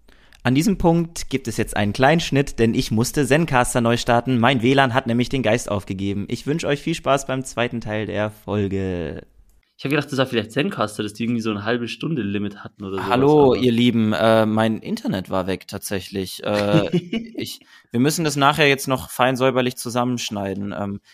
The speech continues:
Speaker 1: ich weiß gar nicht, ich hab dann nur noch so verzweifelt so Sachen gesagt wie, "Hallo, Peter, wo
Speaker 2: Hallo,
Speaker 1: bist du?"
Speaker 2: Jaro? Ich
Speaker 1: "Nein,
Speaker 2: vermiss
Speaker 1: Peter
Speaker 2: dich."
Speaker 1: ist weg. Und dann, "Oh nein, ich bin weg." Ich muss gleich mal gucken, wie ich das mache mit dem Abschneiden und Ranschneiden und so.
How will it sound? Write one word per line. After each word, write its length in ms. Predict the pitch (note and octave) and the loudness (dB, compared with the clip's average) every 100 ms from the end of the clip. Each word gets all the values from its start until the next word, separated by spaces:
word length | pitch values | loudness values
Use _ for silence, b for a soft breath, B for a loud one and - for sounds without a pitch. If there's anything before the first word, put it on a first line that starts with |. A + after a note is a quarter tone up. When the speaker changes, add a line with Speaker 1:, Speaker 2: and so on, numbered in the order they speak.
| b | b
Speaker 1:
ich 80 | - | 0
weiß 180 | D3 - | 2 4
gar 80 | |
nicht, 140 | C3 A2+ | 0 0
ich 120 | A#2+ | -2
hab 120 | D3 | -2
dann 120 | D3 | 0
nur 100 | C3 | 0
noch 100 | C#3 | 0
so 140 | C3+ C3 | -2 -4
verzweifelt 560 | - B2+ - C3 D3 C3+ | -4 -4 -2 -2 -2 -6
so 80 | |
Sachen 240 | A#2+ B2+ C3+ | -4 -2 -2
gesagt 300 | B2 B2+ - | -6 -6 -4
wie, 120 | B2 | -4
"Hallo, 440 | B2+ C#3 D3 F3 | -2 -2 0 -2
Peter, 420 | G3+ - E3 - G3 | -2 -2 -2 -2 2
wo 20 | F#3+ | 4
Speaker 2:
Hallo, 280 | F3+ F#3+ A#3 | 6 6 6
Speaker 1:
bist 240 | F4 G#4+ | 6 4
du?" 100 | F4 | 2
Speaker 2:
Jaro? 400 | B3 B3 F4+ F4 G4 B4+ C5 - _ _ _ | 2 4 2 2 0 0 0 -6 _ _ _
Ich 0 | |
Speaker 1:
"Nein, 300 | D#3 E3 F#3 | 4 6 6
Speaker 2:
vermiss 100 | F#3 | 6
Speaker 1:
Peter 300 | F#3+ F3 - | 6 8 8
Speaker 2:
dich." 60 | - | 8
Speaker 1:
ist 220 | F4 E3+ | 4 2
weg. 380 | D#3 D#3+ E3 - | 4 4 0 -10
Und 80 | - | -6
dann, 180 | C#3 C#3 | -4 -2
"Oh 80 | D3+ | 0
nein, 340 | D#3 D#3+ D#3+ | 4 4 4
ich 200 | D3+ C#3+ | 0 -4
bin 160 | D#3+ C3 | -4 0
weg." 200 | B2+ B2+ | 0 0
Ich 80 | B2+ | -4
muss 160 | C#3+ | -4
gleich 200 | - C#3 | -2 -2
mal 80 | C3+ | -2
gucken, 320 | - E3+ D3+ | -8 -8 -6
wie 60 | B2 | -8
ich 100 | B2 | -8
das 120 | - | -6
mache 280 | C3 D#3+ C3+ | -6 -4 -4
mit 160 | A#2+ | -2
dem 100 | A#2 | -2
Abschneiden 640 | G#2+ C3 - B2+ A#2 A2+ A2+ | -2 -4 -4 -2 0 2 0
und 80 | G#2+ | -2
Ranschneiden 640 | A#2+ D#3 - A2+ G#2+ G#2+ | -2 -4 -4 -4 -2 -2
und 140 | G#2 | -2
so. 300 | G2+ G#2 G2+ | -2 -2 -4